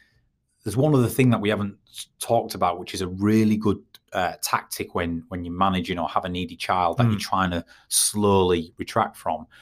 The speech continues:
Speaker 1: which is, uh, a buddy or a mentor.
Speaker 2: Right.
Speaker 1: So, so instead of you, the manager, being the crutch for this person,
Speaker 2: Mm.
Speaker 1: if you've got someone in your team or organisation who is aspiring to be the next manager or leader,
Speaker 2: Yeah.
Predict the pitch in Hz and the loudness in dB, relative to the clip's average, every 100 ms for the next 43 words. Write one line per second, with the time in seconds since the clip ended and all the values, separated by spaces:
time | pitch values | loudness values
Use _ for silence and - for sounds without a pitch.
0 | - - - 117 - 110 95 - _ 95 | -20 -14 -6 -4 0 -2 -2 -6 _ -8
1 | 95 - 107 101 147 139 95 98 120 147 | -8 -6 -6 0 2 4 4 4 2 2
2 | 123 101 76 - _ _ _ 135 135 107 | 0 0 -2 -8 _ _ _ 4 4 4
3 | - - 135 127 127 - 127 123 - 165 | -4 0 4 4 4 2 2 2 0 2
4 | 147 120 151 131 110 110 147 170 120 - | 2 2 0 2 2 2 0 0 0 -4
5 | 85 - _ _ _ _ - 113 104 98 | -8 -16 _ _ _ _ -4 -2 0 -2
6 | 92 - 107 - - - - - 95 90 | -4 -2 -4 -4 -10 -14 -14 -14 -12 -10
7 | - 90 80 - - 120 113 101 - _ | -8 -8 -8 -12 -8 -6 -6 -8 -14 _
8 | 131 180 165 190 - - 180 175 165 151 | -8 -6 0 0 2 0 0 0 0 2
9 | 135 113 - 127 120 117 113 110 107 101 | 2 2 0 2 4 4 2 0 -2 0
10 | 113 107 107 101 104 101 - - 117 139 | -2 -2 -4 -4 -4 -4 -4 -4 -4 -2
11 | 139 - 107 113 101 98 - 107 98 87 | -2 -4 -6 -6 -4 -6 -4 -2 -2 -2
12 | 87 87 87 117 151 87 110 92 | -2 -2 0 -2 -2 -2 0 0